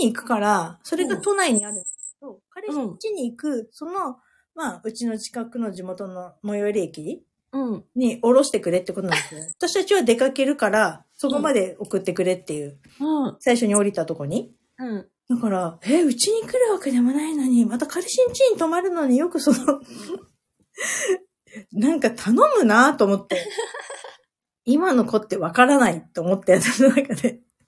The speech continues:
Speaker 2: <laughs> すごい。でもそれだけその親に、二人に言いやすいってことなんですね。すごいですね。そんだけ心をこ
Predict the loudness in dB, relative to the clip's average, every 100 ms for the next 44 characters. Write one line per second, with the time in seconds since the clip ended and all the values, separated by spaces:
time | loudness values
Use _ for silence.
0 | _ -6 -4 -4 -6 -10 -6 -2 0 2
1 | 2 0 0 -2 -2 -2 -6 -4 -4 -4
2 | -6 -4 0 0 0 -4 -4 -4 -2 -2
3 | -4 -4 -2 -2 -4 -4 -4 -4 -8 _
4 | _ _ -14 -10 -6 -6 -6 -6 -6 -4
5 | -4 -2 -2 -2 -4 -6 -8 -10 -6 -4
6 | -4 -6 -8 -4 0 0 0 -4 -4 -4
7 | -6